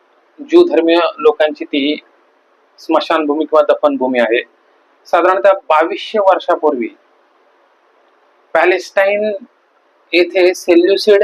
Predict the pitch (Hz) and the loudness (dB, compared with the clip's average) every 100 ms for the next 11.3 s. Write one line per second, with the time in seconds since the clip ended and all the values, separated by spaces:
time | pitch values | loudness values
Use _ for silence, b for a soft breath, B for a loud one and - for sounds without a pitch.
0 | - - 160 151 147 175 170 165 156 170 | 0 -4 0 0 0 -2 -2 0 0 0
1 | - 143 156 147 165 156 127 123 151 151 | -6 -2 0 2 2 0 0 0 0 0
2 | 131 - 156 160 160 156 151 147 143 139 | 0 -2 -2 0 0 0 -2 -2 0 0
3 | 135 147 156 175 175 180 165 180 180 175 | 0 0 0 0 -2 -2 0 2 2 2
4 | 165 143 143 147 _ _ _ _ _ 185 | 2 2 2 0 _ _ _ _ _ 0
5 | 190 190 175 - _ _ _ _ 151 170 | 2 0 -2 -6 _ _ _ _ 2 2
6 | 190 196 180 151 151 170 165 151 - 180 | 4 0 0 0 0 0 0 0 2 0
7 | 180 170 165 165 143 123 131 - _ _ | 0 -2 -2 -2 -2 -2 -4 -12 _ _
8 | _ 175 170 147 156 160 196 196 180 202 | _ -4 -2 0 0 0 0 0 -2 -2
9 | 240 - _ _ _ _ _ 151 190 185 | -8 -18 _ _ _ _ _ -2 -2 0
10 | - 175 190 202 220 214 - - 180 165 | 2 2 2 0 2 2 0 -4 -2 0
11 | 165 170 143 | 0 0 0